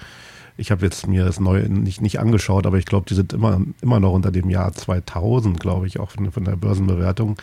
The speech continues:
Ähm, also da hat sich nicht, nicht, äh, nicht, nicht viel getan.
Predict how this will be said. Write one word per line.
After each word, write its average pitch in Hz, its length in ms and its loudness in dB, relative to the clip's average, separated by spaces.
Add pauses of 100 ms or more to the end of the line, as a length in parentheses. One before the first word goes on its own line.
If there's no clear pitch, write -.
(580)
Ähm, 98 520 4
also 98 160 2
da 92 120 4
hat 95 120 2
sich - 160 0
nicht, - 260 -2
nicht, 104 320 -2
äh, 95 380 0
nicht, 98 180 0
nicht 101 180 -2
viel 101 200 2
getan. 87 460 0